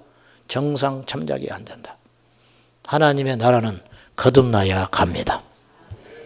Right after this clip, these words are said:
그 사람만 간다. 오늘 이 밤에 여러분이요, 이런 축복의 계기가 되시기를 바랍니다.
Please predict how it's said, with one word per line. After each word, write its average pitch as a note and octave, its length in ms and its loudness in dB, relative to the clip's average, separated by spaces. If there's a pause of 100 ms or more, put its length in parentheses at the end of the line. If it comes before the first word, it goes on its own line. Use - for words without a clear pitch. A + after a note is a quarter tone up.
(260)
그 D3+ 140 0
사람만 D3 540 2
간다. - 400 -16 (580)
오늘 C3 240 -2
이 B2+ 60 0
밤에 B2+ 440 0 (400)
여러분이요, B2 680 -4 (400)
이런 A#2+ 420 -2 (240)
축복의 D3 600 8
계기가 B2+ 440 6
되시기를 A#2+ 560 4
바랍니다. - 680 -2